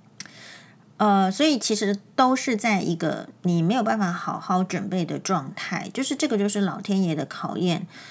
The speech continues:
或者是说明天要开庭了，啊，可是这个晚上，哎，辛巴又西药的部分又要，又，又身-，身体又不好，所以其实也不能怎么睡，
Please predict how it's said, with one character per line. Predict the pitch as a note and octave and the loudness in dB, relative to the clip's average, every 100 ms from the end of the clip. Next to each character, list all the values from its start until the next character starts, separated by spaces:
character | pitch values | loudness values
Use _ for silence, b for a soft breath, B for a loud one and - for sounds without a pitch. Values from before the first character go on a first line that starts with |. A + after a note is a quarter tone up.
| B B B - | B B B 2
或 | F4+ | 4
者 | A3+ F3+ | 4 2
是 | F3 A#3 | 0 -2
说 | A3+ G#3+ | 0 4
明 | G3+ | 4
天 | C4 | 2
要 | C#4 B3+ | 2 2
开 | B3 A#3+ G#3+ | 0 -2 -2
庭 | G#3 G3 | 0 -4
了， | - - G3 - _ - - | -4 -8 -10 -12 _ -20 -8
啊， | A#3 | -4
可 | A3 | -2
是 | G3+ C4+ G#3 - - | -2 -4 -6 -16 -4
这 | C#4+ | -2
个 | A#3+ | 2
晚 | G3+ D#3 | 2 0
上， | - A3 F#3+ - - - - - - | 0 0 0 -4 -16 -20 -20 -12 -4
哎， | A#3 | -2
辛 | - A3+ A3+ | 0 -2 0
巴 | A3 G#3+ G#3 - - - | 2 2 2 -2 -10 -8
又 | - G3+ - - - | 0 2 0 -4 -8
西 | - A3 | -4 -2
药 | A#3 A3 E3 | 2 2 2
的 | E3 | -2
部 | E3 F#3+ | -4 -4
分 | F3 F3+ | -2 -2
又 | F3 | 0
要， | F#3 F3 | 0 0
又， | - F#3+ G3+ - | 0 -2 -4 -4
又 | G3+ E3+ | -2 0
身-， | E3+ G3+ G3+ | 0 0 0
身 | G3 A#3+ | -2 -6
体 | A#3+ F3 | -2 -2
又 | F#3+ | -2
不 | G3+ | -2
好， | G#3 - - - | -4 -6 -10 -8
所 | A3 | -4
以 | A3 | -2
其 | G3+ | -2
实 | F3 F3+ | -4 -2
也 | D3+ | -4
不 | G3+ | 0
能 | A#3 E3+ | 0 0
怎 | D#3+ C#3+ | -2 -6
么 | F#3+ | -8
睡， | D#3+ - A3+ F#3 | -8 -2 0 0